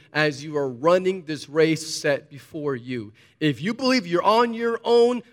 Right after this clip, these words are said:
then you're going to stumble or you're gonna get off the path. You're not on your own. Don't even try doing it on your own. You're not. It says in verse one that we are surrounded, it says, by witnesses.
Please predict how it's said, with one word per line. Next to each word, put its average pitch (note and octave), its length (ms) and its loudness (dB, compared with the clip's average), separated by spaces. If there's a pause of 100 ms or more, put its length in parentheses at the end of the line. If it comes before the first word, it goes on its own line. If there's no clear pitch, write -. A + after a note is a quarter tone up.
then F3 160 -2
you're E3+ 180 -6
going G#3 560 2 (500)
to E3 120 -16
stumble D3+ 840 -6 (1040)
or D3 80 -6
you're D#3 140 -2
gonna E3 200 2
get D#3+ 160 0
off F3 180 0
the F3 80 -10
path. E3 440 -8 (920)
You're D#3 140 -10
not G#3 220 -2
on A3+ 100 -8
your G3 140 -8
own. A#2 160 -10 (800)
Don't G3+ 180 0
even A#3+ 200 -6
try B3+ 340 -4
doing G3 240 -6
it E3 100 -4
on D3 180 -4
your B2 140 -4
own. G2 300 -10 (640)
You're F3+ 160 -2
not. F3 560 -2 (200)
It E3+ 120 -6
says G3+ 340 0
in F3+ 100 -14
verse E3+ 320 -4
one F#3 280 -2
that D#3 80 2
we E3+ 180 0
are D3+ 160 -2
surrounded, G3+ 840 2 (160)
it F#3 100 -2
says, F#3 240 -4
by E3 240 2
witnesses. D3 1300 -2